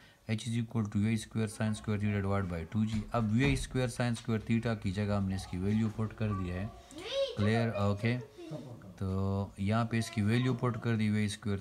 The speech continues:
theta। वैल्यू पुट करेंगे तो सिंपल रिलेशन आ जाएगा, is equal to T square G T square divide by eight,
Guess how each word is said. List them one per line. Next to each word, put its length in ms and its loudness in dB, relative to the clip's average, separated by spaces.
theta। 280 -2
वैल्यू 380 2
पुट 220 -2
करेंगे 360 -2
तो 160 -6
सिंपल 520 -4
रिलेशन 320 -4
आ 120 -4
जाएगा, 260 -4
is 220 -6
equal 340 -6
to 220 -8
T 160 -4
square 400 -8
G 180 -4
T 100 -4
square 340 -8
divide 400 -6
by 160 -2
eight, 180 -6